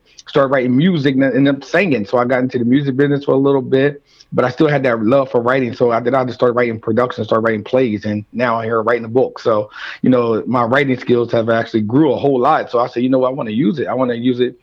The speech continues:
to kinda help better people or motivate people, inspire people to, you know, to go further and do more." Uh, so I started writing, and, um, Mindset Go came out of that.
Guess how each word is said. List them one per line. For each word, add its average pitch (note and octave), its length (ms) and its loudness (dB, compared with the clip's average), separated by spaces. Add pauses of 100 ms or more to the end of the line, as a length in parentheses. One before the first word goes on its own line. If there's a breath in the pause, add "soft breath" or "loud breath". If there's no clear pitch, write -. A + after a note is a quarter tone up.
(240 loud breath)
to C3 120 0
kinda B2 220 0
help B2 260 0
better C#3+ 220 0
people A#2+ 260 -2
or A2 60 0
motivate A2+ 400 0
people, A2 160 -2
inspire A2+ 400 -2
people A2+ 300 -4
to, G#2 60 -4
you G2 60 -4
know, A2+ 240 -2
to G2 80 -4
go A2 220 -2
further A2+ 340 -2
and G#2 140 -4
do A2 100 0
more." A2+ 380 -4 (440 soft breath)
Uh, A2 480 0
so B2 140 2
I B2 100 0
started C3 260 0
writing, B2 340 -2
and, A2 180 -2
um, G#2+ 240 -4
Mindset A#2 380 -2
Go C3 160 0
came B2 180 -4
out A#2 140 -2
of A2+ 80 -2
that. C3 260 -6